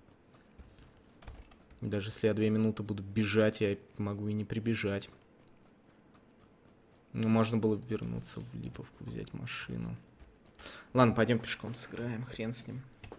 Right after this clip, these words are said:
Мне кажется, здесь норм расстояние всё-таки я должен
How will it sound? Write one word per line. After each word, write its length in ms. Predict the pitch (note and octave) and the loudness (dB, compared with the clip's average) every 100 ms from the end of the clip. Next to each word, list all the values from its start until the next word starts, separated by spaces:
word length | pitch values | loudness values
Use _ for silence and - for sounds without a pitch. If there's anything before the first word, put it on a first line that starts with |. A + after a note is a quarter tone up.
| - - - - - - _ - - - - - | -20 -20 -20 -20 -20 -20 _ -20 -20 -20 -12 -4
Мне 160 | G#2+ | -2
кажется, 320 | G2+ G2+ - G2 | 0 0 -2 -4
здесь 280 | G#2+ G#2 | -4 -2
норм 260 | A2+ G#2 G2 | -2 -2 -4
расстояние 680 | G#2 - - G2+ G2+ G#2+ G#2+ | -4 -6 -4 -4 -4 -6 -8
всё-таки 420 | - - - - | -8 -10 -10 -12
я 60 | G#2+ | -8
должен 380 | G#2+ A2 A#2 | -8 -8 -10